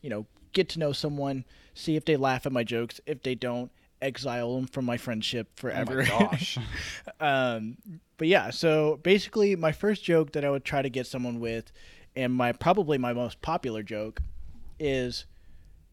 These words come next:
Speaker 1: "How do you get holy water?"
Speaker 2: I mean, I know the answer to this one. Am I s-,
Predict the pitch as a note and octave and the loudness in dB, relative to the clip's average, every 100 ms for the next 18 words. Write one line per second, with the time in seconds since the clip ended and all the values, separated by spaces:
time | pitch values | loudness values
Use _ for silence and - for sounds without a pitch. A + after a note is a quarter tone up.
0 | - - G3 B3 G#3+ F#3 - E3 C#3+ A#2+ | -10 0 2 2 2 0 0 -2 0 -2
1 | G2 F2 D2 - _ - - - - - | -4 -8 -12 -18 _ -20 -20 -20 -20 -20
2 | - - - _ - _ _ _ _ _ | -20 -20 -20 _ -20 _ _ _ _ _
3 | _ _ _ _ _ _ _ _ _ _ | _ _ _ _ _ _ _ _ _ _
4 | - B2+ A#2 A2 A2+ G2 G2+ G#2 F#2+ F#2+ | -4 -2 0 -2 -2 -4 -6 -8 -14 -14
5 | F#2+ F#2+ F#2+ G2 G2+ | -14 -10 -8 -8 -10